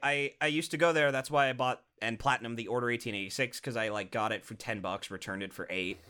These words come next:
<laughs> Like, you know, it was just something I would do. I would go and get a game. I, I would return it for store credit specifically. I would buy another game. And eventually the cycle broke when I bought a game that I thought I was just gonna platinum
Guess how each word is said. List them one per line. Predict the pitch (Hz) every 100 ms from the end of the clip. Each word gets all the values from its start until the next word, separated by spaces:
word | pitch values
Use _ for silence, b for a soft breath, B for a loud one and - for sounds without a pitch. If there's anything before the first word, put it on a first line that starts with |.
| -
<laughs> | -
Like, | 147 185 160 -
you | 196 185
know, | 147 139 - B B B
it | 180
was | 160
just | 170
something | 208 185 156
I |
would | 147
do. | 143 170
I | 127
would | 120
go | 131
and | 139 123
get | 127
a | 117
game. | 104 113 110 98
I, | 120 117
I | 117
would | 117
return | 110 107 - 156
it | 143 -
for | 127 107
store | - 180 170
credit | - 143 120
specifically. | - 131 123 120 110
I | 95
would | 104
buy | 101
another | 104 139 143
game. | 120 117 B B
And | -
eventually | 214 202 196 185
the | 151
cycle | - 160 143
broke | 117 147 135 131
when | 131 127
I | 117
bought | 135 135 131
a | 127
game | 127 120 117
that | 110
I | 107
thought | 104 151
I | 143
was | 123 117
just | -
gonna | 110
platinum | - 101 98 104